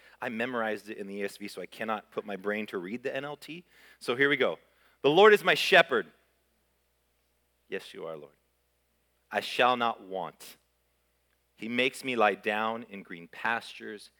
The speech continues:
He leads me beside still waters. He restores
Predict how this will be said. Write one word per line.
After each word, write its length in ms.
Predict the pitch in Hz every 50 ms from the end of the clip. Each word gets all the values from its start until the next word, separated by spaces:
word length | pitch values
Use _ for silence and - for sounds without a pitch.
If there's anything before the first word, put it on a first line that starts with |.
| _ _ _ _ _ _
He 180 | _ - 101
leads 480 | 95 95 101 107 113 120 131 127 - -
me 140 | 120 123 120
beside 640 | 110 92 85 - - - 107 101 101 104 101 98
still 340 | - - - - 90 87 82
waters. 680 | 82 87 90 90 90 87 90 87 85 - - - - _ _ _ _ _ _ _
He 140 | _ -
restores 1120 | 104 82 87 85 - - - - - - - - 117 117 117 127 131 127 127 123 120 -